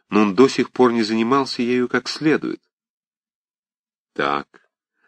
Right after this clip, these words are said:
А человек он хороший?» Лиза засмеялась и быстро взглянула на Фёдора Ивановича.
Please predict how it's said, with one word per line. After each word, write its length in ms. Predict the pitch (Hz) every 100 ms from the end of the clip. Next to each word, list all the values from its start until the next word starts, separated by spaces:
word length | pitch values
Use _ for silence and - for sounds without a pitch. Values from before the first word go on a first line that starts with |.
| _ _ _ _ _ _ -
А 180 | 131
человек 580 | 156 - 170 135 110 120
он 120 | 151
хороший?» 600 | 139 - 73 76 - 131 _ _ _ _ _ _ _ _ _ _ _ _ _ _
Лиза 400 | - 98 107 92
засмеялась 720 | 82 85 - 73 90 131 139 -
и 80 | 101
быстро 420 | 76 110 117 -
взглянула 540 | 107 98 87 80 82 85
на 120 | 78
Фёдора 320 | - 80 76
Ивановича. 460 | 69 67 69 -